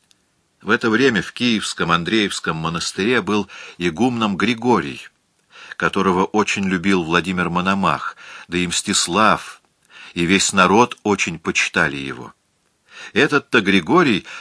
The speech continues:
все не давал Мстиславу встать ратью на Всеволода за Ярослава. Он говорил: «Лучше тебе нарушить клятву, чем пролить кровь христианскую». Мстислав не знал, что ему делать.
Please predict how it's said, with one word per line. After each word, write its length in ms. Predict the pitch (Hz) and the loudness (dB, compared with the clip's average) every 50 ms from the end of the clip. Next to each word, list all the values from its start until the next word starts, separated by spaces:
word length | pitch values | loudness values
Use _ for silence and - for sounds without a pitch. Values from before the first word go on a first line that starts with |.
| - - | -18 -12
все 320 | - - - - 127 160 | -8 -6 0 4 4 4
не 140 | 151 151 147 | 4 2 0
давал 420 | 117 120 117 110 127 156 165 156 | 2 2 2 4 4 4 4 2
Мстиславу 720 | 147 135 - - - 120 - - - 131 143 147 135 131 | 2 -2 -4 -2 -2 -2 -2 0 2 2 2 2 2 0
встать 420 | 123 - - - - 131 139 131 - | -2 -4 -6 0 2 2 2 2 0
ратью 540 | 110 92 110 127 131 120 - - 120 113 104 | 0 2 4 4 4 2 0 -2 -2 -2 0
на 120 | 101 95 | 0 0
Всеволода 800 | 95 - - - 110 127 131 123 123 123 120 113 113 113 110 - - - - - | -2 -2 -4 0 2 2 2 2 0 -2 -2 0 0 0 0 0 -6 -16 -18 -12
за 180 | 90 78 87 104 | -8 -2 0 2
Ярослава. 800 | 107 107 107 104 101 - - - 85 78 76 71 65 64 - - - - - - | 2 2 0 0 -2 -4 -4 -2 0 0 0 0 -2 -6 -12 -16 -20 -20 -20 -8
Он 220 | - 95 107 113 98 | -2 0 0 0 2
говорил: 500 | 98 104 101 98 90 87 80 73 67 - - - - - - - | 2 2 4 4 2 2 0 -2 -4 -8 -16 -20 -20 -20 -20 -12
«Лучше 480 | - 82 85 110 117 - - - 113 98 | -8 -2 0 0 0 0 0 -2 -2 -4
тебе 520 | - 110 95 78 92 98 104 107 104 98 - _ _ _ _ | -2 -4 -2 0 2 4 4 4 4 0 -4 _ _ _ _
нарушить 600 | - 92 92 90 87 87 104 104 - - 98 - - | -4 0 2 2 2 2 0 0 0 -2 -2 -4 -6
клятву, 580 | - - 101 87 87 98 104 - - 95 92 | -4 -2 0 2 4 4 2 2 0 -4 -4
чем 260 | 87 - - 90 85 82 | -2 0 0 0 -2 -2
пролить 400 | - - 87 82 85 87 - - | -2 -2 0 0 0 -2 -4 -8
кровь 360 | - - 80 80 82 80 - | -8 -4 -2 0 0 -2 -2
христианскую». 920 | - - 80 78 - - - 82 76 69 65 - - - - 65 58 57 - _ _ _ _ _ _ _ _ _ _ _ _ _ _ _ | -6 -8 -6 -6 -6 -6 -4 -4 -4 -4 -4 -6 -10 -10 -12 -14 -16 -16 -18 _ _ _ _ _ _ _ _ _ _ _ _ _ _ _
Мстислав 760 | 85 76 - - - - 85 - - - 95 98 104 - - | -12 -10 -10 -10 -6 -4 -4 -4 -2 0 0 0 0 0 -2
не 100 | 92 85 | -6 -6
знал, 340 | 78 73 78 82 90 95 92 | -6 -2 0 0 0 0 0
что 240 | - - - 90 82 | -4 -6 -2 -2 -2
ему 200 | 82 82 90 85 | -2 -2 -6 -8
делать. 480 | 78 78 73 69 67 67 - - - | -6 -6 -6 -8 -8 -12 -18 -20 -20